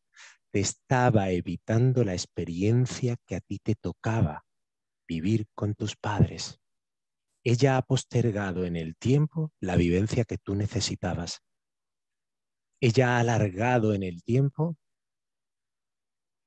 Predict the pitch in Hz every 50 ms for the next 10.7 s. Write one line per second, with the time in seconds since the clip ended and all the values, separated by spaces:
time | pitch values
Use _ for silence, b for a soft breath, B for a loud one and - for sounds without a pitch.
0 | _ _ _ _ _ _ _ _ _ _ _ _ _ _ _ _ _ _ _ _
1 | _ _ _ _ _ _ _ _ _ _ _ _ _ _ _ - 113 117 120 -
2 | - 120 117 113 107 104 - - 123 - - - 120 - - 101 - 104 104 113
3 | - 127 117 - - 117 104 101 113 113 110 110 104 101 98 95 101 - - 107
4 | 104 101 - 107 98 92 85 82 82 82 - - - _ _ _ _ - 104 101
5 | 104 104 104 110 104 92 - b b b b b b b b b b b b -
6 | 98 98 95 - 98 101 98 98 95 - 123 123 120 135 123 107 101 - - 92
7 | 90 87 85 - - 95 95 95 101 107 98 90 - _ _ - 92 - - 98
8 | 90 87 - 98 104 110 - - 113 - - 104 101 107 123 151 143 113 98 92
9 | - 92 92 - - 113 - 113 113 123 - - 135 135 - 104 98 98 101 107
10 | 120 - 123 117 117 139 - - 170 156 110 98 92 -